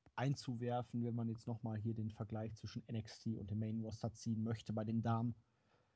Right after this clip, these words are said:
man sieht einfach auch, wie schnell sich was abnutzt, wenn man's pro Woche zwei, dreimal sieht.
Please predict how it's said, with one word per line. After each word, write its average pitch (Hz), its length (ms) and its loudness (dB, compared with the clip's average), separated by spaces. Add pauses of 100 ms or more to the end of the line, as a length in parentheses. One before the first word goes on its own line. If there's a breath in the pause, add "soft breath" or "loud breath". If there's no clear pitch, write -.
(200)
man 135 180 8
sieht 123 260 2
einfach 120 300 2
auch, 98 160 -10
wie 117 60 2
schnell 113 260 4
sich 117 160 -2
was 110 120 0
abnutzt, - 440 -2
wenn 113 80 6
man's 113 180 6
pro 110 220 4
Woche 110 200 4
zwei, 110 220 2
dreimal 101 440 4
sieht. 104 260 -4